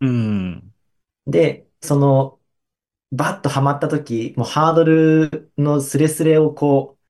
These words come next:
Speaker 2: パンツ、そのシャ-、なんですかね、あの、履いてるパンツとかスパッツがこう、
Speaker 1: はいはいはいはい。
Speaker 2: シュッて擦れるぐらいの感覚が一番いいんですけど、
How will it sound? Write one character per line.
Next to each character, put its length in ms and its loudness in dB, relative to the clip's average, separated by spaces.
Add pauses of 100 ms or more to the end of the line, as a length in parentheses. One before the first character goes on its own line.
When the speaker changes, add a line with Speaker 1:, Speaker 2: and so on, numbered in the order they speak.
(140)
Speaker 2:
パ 220 0
ン 80 -4
ツ、 380 0
そ 120 -4
の 120 0
シ 120 -6
ャ-、 160 -4 (140)
な 120 0
ん 20 -2
で 20 -6
す 60 -10
か 80 -2
ね、 100 -6
あ 80 -6
の、 220 -4
履 140 -2
い 60 -2
て 80 2
る 120 2
パ 180 0
ン 60 0
ツ 60 -8
と 40 -12
か 100 0
ス 120 0
パ 80 2
ッ 120 -4
ツ 80 -2
が 80 0
こ 60 -8
う、 0 -
Speaker 1:
は 0 -
い 0 -
は 0 -
い 0 -
は 60 -6
い 20 0
は 40 0
い。 20 0
Speaker 2:
シ 320 -8
ュ 20 -18
ッ 60 -20
て 200 -8
擦 220 0
れ 100 4
る 120 2
ぐ 80 0
ら 80 -4
い 80 -12
の 200 -14 (360)
感 200 -2
覚 460 0
が 320 -2
一 160 -2
番 120 2
い 20 0
い 40 -2
ん 20 -6
で 80 -6
す 60 -14
け 100 -8
ど、 260 -6